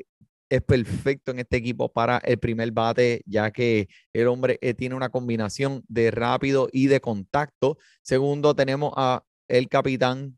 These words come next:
el nene, el ñeñe, Francisco Lindor. Tercero, el mago. Cuarto, M J Meléndez en el cleanup. Eddie Rosario, Emanuel Rivera, Neftalí Soto, Cristian Vázquez de bateador designado, Martín Maldonado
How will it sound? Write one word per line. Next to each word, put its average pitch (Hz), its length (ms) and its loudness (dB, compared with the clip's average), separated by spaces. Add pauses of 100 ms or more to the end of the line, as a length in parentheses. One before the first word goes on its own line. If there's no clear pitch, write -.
(120)
el 139 420 2
nene, 131 640 -2
el 190 300 0
ñeñe, 165 560 0 (240)
Francisco 139 560 0
Lindor. 135 420 4
Tercero, 139 680 0
el 147 180 -2
mago. 135 680 -2
Cuarto, 139 440 -2
M 135 300 -4
J 131 180 4
Meléndez 131 420 2
en 135 80 0
el 123 80 -6
cleanup. 120 380 0 (380)
Eddie 165 300 4
Rosario, 120 720 0
Emanuel 123 480 -4
Rivera, 127 420 0
Neftalí 117 480 -4
Soto, 165 540 0 (260)
Cristian 156 640 2
Vázquez 170 420 0
de 123 560 2
bateador 120 540 0
designado, 151 680 -2
Martín 127 540 -4
Maldonado 135 720 2